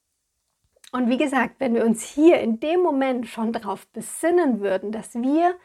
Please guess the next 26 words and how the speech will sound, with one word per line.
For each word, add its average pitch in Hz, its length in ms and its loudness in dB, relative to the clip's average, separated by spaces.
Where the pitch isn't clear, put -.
vollkommen 269 800 -4
okay 269 520 -4
sind, 208 300 -10
so 269 420 -2
wie 240 220 -2
wir 220 160 0
sind 277 420 0
und 233 140 -6
dass 220 260 -8
wir - 280 -4
unseren 285 800 -2
Impulsen, 277 1120 0
die 247 140 -4
von 220 320 -10
innen 330 320 -2
herauskommen, 226 1500 -2
folgen 226 580 0
dürfen, 277 360 2
weil 233 200 -6
das 285 480 -6
bringt 277 320 -2
uns 226 240 -8
auf 226 180 -8
unseren 226 460 -6
Seelenweg. 226 800 -4
Meistens, 226 840 0